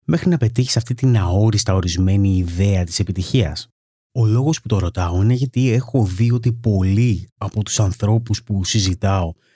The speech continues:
και γενικότερα πολλοί από τις πελάτες μου είναι αυτό που κάνουνε.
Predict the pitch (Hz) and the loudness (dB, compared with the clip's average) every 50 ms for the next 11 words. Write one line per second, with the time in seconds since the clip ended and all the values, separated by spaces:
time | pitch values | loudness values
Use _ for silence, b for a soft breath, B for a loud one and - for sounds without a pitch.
0 | _ _ _ - 123 110 113 101 - 123 117 143 143 131 - 98 95 98 107 123 | _ _ _ 0 0 2 2 0 0 0 0 0 0 0 0 0 0 2 2 2
1 | 139 135 147 123 - - - 92 90 85 85 - 87 87 98 98 101 - 127 143 | 2 0 0 -2 -2 -2 -2 0 0 0 -2 -4 -4 -2 0 0 0 2 2 2
2 | 175 190 170 - - 190 180 170 123 - 143 147 123 92 82 78 76 78 | 2 2 0 0 -2 -2 -2 0 0 2 2 2 2 2 0 -2 -4 -8